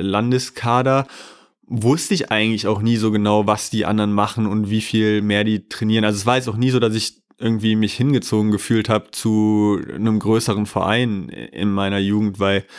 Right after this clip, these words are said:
ich mich halt stetig weiterentwickelt hab und das war zu dem Zeitpunkt irgendwie auch gut genug für mich. Und vielleicht hab ich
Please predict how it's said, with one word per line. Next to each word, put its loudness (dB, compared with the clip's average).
ich -8
mich 0
halt 2
stetig 2
weiterentwickelt 2
hab 2
und 0
das 0
war 2
zu -8
dem 0
Zeitpunkt -2
irgendwie 0
auch 2
gut 0
genug 0
für 0
mich. -2
Und 0
vielleicht 0
hab 0
ich -6